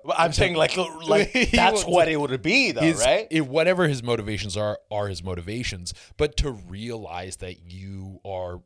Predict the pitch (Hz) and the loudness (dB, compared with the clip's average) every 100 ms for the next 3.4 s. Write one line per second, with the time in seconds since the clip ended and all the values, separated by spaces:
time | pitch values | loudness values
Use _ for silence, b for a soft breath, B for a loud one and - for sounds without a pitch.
0 | - 110 - - 214 - - 214 - - | -8 -6 -4 -2 -2 -2 -2 -4 -4 -8
1 | 73 101 110 107 87 95 98 95 - - | -10 -10 -10 -12 -8 -6 -6 -8 -10 -12
2 | 78 - 92 90 90 101 98 104 117 101 | -14 -16 -14 -12 -10 -10 -10 -10 -12 -10
3 | - 95 95 | -10 -8 -8